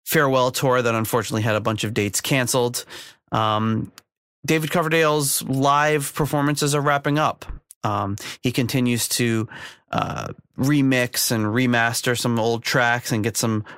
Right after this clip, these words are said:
old material out there. And the evidence is there that he's setting up Whitesnake to continue on without him after he retires.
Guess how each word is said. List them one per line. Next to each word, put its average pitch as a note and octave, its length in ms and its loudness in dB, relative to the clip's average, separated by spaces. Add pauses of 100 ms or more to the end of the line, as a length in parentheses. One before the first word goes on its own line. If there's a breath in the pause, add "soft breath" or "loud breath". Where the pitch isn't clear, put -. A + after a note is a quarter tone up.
(120 loud breath)
old B2+ 180 2
material A#2 540 2
out A2 240 0
there. A2+ 340 2 (580 loud breath)
And B2+ 400 2
the A#2+ 380 0
evidence D#3+ 400 2
is B2+ 120 0
there C#3 280 4
that A2+ 300 0
he's A2+ 280 0
setting C3 520 2
up A#2 120 -2
Whitesnake B2 520 0
to A#2+ 120 -2
continue B2+ 520 0
on A#2 180 2
without A#2 320 2
him A2 180 0
after A#2 300 2
he A2 160 -2
retires. G#2+ 680 -2